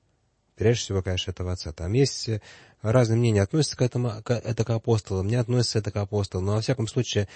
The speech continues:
эти слова про род неверный и развращённый — это ответ отцу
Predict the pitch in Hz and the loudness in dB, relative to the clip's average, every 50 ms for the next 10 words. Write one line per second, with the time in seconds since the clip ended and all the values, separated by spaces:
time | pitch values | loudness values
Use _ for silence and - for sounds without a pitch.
0 | - - - _ _ - 107 101 104 - - 110 110 117 135 151 151 131 113 107 | -20 -20 -20 _ _ -8 -6 -4 -4 0 2 2 2 4 2 2 0 0 0 0
1 | 107 107 107 101 95 98 95 101 95 90 87 85 85 82 85 92 98 - - 165 | 2 2 2 2 2 2 2 2 2 0 0 -2 -4 -4 -2 -2 -2 0 0 0
2 | 175 170 151 127 92 104 117 117 - 113 107 101 78 87 - - 101 107 113 113 | 2 2 2 0 0 -2 -4 -2 0 0 0 0 0 -4 -4 -2 0 2 2 0
3 | - - - - - 95 - - - - 98 90 76 - | 0 -4 -8 -6 -6 -6 -6 -6 -8 -6 -6 -6 -6 -8